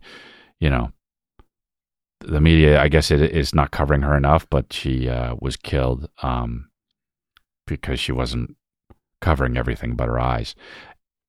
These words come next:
We gotta get the Middle East to just kinda, let's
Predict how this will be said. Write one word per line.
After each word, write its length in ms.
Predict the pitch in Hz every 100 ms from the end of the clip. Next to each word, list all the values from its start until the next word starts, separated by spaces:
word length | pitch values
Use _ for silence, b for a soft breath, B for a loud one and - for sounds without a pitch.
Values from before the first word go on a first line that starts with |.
| _ -
We 180 | 147 185
gotta 220 | 214 131
get 300 | 120 107 -
the 340 | 98 85 76 65
Middle 320 | 87 85 85
East 220 | 78 -
to 360 | - 67 62 60 _ _ _ _ _ _ _
just 320 | - 69 -
kinda, 400 | - 65 53 52 - _ _ _ - 117 _ _ _ _ _ _ _ _ - _ _ _ 117 -
let's 560 | 107 107 - - -